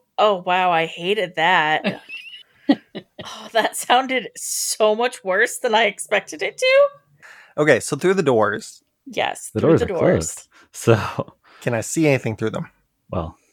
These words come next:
Speaker 4: ah, yes, 'cause
Speaker 3: Magically.
Speaker 4: let's see. Um, you see that there is a small amount of magic laid into the doors itse-, themselves.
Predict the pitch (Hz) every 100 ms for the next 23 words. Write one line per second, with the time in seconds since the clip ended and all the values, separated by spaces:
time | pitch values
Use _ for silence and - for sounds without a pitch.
0 | - 107 101 90 85 113 113 87 - -
1 | _ _ _ _ - - - 101 - 98
2 | 123 139 165 175 _ _ _ _ _ _
3 | _ _ - 123 139 160 156 147 131 135
4 | 127 127 123 - 117 123 120 117 95 107
5 | 87 82 92 90 92 - 101 98 92 90
6 | - 110 98 101 92 95 92 85 -